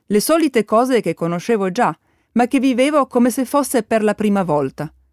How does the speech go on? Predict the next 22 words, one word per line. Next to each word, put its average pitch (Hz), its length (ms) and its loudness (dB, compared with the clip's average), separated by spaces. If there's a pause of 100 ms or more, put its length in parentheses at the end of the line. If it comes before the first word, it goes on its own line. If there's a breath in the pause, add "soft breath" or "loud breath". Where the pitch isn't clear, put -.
(200)
E 269 80 -2
soprattutto 254 540 0
ricordo 190 440 -2
quella 160 240 -6
sensazione 190 720 -2
di 165 120 -4
lasciarsi 180 580 -2
dietro 190 480 0
ogni 196 260 2
problema, 160 560 0 (520 soft breath)
quel 240 220 2
ridere 240 440 0
in 190 140 -4
continuazione 214 840 -2
sperando 185 600 -2
che 175 180 -6
tutto 247 340 -4
ciò 220 380 -2
non 220 160 -2
sarebbe 220 340 0
finito 185 420 -4
mai. 139 380 -2